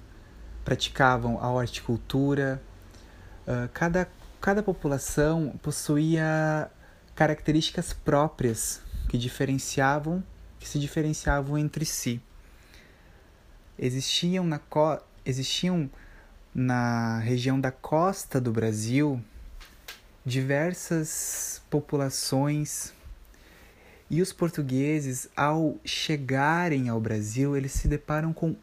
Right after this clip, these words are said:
uma dessas populações.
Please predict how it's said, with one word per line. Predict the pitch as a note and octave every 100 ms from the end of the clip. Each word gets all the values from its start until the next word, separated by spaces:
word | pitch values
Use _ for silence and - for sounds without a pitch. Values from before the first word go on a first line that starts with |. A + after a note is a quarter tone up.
| -
uma | F#3 G#3 E3 B2+ - - _ - _ _ _ _ _ -
dessas | B2 -
populações. | - A2+ A#2 A2 - - G#2 A2 -